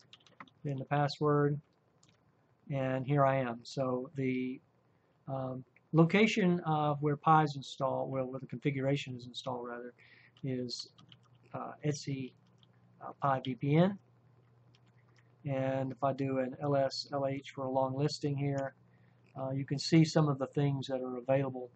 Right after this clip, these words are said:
within here. Uh, detection of the platform, install the protocol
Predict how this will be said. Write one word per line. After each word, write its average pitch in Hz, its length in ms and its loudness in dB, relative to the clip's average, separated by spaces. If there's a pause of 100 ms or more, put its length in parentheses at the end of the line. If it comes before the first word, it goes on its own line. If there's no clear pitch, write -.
(140)
within 143 320 2
here. 131 480 -2 (760)
Uh, 123 300 -10
detection 139 540 -4
of 131 100 -6
the 123 80 -16
platform, 143 800 0
install 131 420 0
the 123 120 -6
protocol 135 1000 0